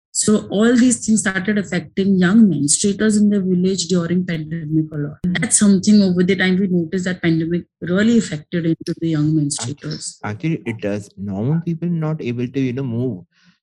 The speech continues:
Speaker 2: तो how you expect a woman who is living in a village can go out? तो ये तो is just something really, you know, affecting the mental health also। Hmm, I think यहाँ पे ये एक स्पॉटलाइट इस चीज पे मारना चाहिए,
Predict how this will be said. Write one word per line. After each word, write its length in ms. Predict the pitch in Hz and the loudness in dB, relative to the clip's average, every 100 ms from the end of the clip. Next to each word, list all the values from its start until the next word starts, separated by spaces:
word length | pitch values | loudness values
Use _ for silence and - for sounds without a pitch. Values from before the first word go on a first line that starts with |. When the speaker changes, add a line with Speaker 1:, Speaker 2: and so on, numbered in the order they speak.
| 123 | -8
Speaker 2:
तो 60 | |
how 320 | 117 123 147 | -4 -2 0
you 160 | 165 165 | 0 -2
expect 520 | 151 - - 139 - | -4 -10 -4 -4 -2
a 100 | 147 | -4
woman 400 | 131 101 113 135 | -4 -6 -6 -4
who 100 | 117 | -4
is 100 | 117 | -6
living 260 | 110 107 120 | -4 -6 -6
in 120 | 120 | -4
a 200 | 123 120 | -4 -4
village 600 | 107 107 143 113 87 - _ _ _ _ 110 | -4 2 4 4 0 -14 _ _ _ _ -12
can 200 | 110 104 | -10 -6
go 300 | 113 110 - | -4 -4 -6
out? 260 | 95 95 71 _ _ _ | -12 -12 -14 _ _ _
तो 60 | 90 | -18
ये 140 | 139 | -18
तो 100 | 143 156 147 135 110 | -10 -8 -6 -8 -10
is 100 | 117 | -14
just 500 | 123 117 - _ - | -10 -10 -12 _ -14
something 480 | 110 113 151 160 143 135 | -12 -8 -4 -4 -6 -6
really, 200 | 127 147 | -4 -2
you 220 | 143 123 | 0 -2
know, 200 | 135 160 _ _ _ _ | -4 -6 _ _ _ _
affecting 420 | 101 127 120 156 | -10 -8 -6 -4
the 80 | 160 | -2
mental 380 | 165 113 110 143 | -2 -2 -2 0
health 220 | 139 123 | 0 -2
also। 420 | 110 87 - - _ _ _ | -4 -6 -10 -20 _ _ _
Hmm, 480 | 147 165 131 101 87 - _ _ _ | -10 -10 -8 -10 -12 -16 _ _ _
I 80 | 95 | -14
think 280 | 120 135 120 | -8 -8 -6
यहाँ 240 | 117 113 110 | -6 -4 -4
पे 200 | 139 135 | -2 -2
ये 360 | 120 127 131 | 0 2 2
एक 320 | - 123 131 - - - | 2 -2 -4 -12 -20 -20
स्पॉटलाइट 640 | - - 135 131 143 147 147 | -14 -4 -4 0 0 0 0
इस 180 | 139 123 | -6 -2
चीज 220 | 139 117 | -2 0
पे 120 | 143 | 0
मारना 360 | 127 117 117 135 | 0 0 0 -2
चाहिए, 440 | 135 113 104 113 | -2 -4 -6 -10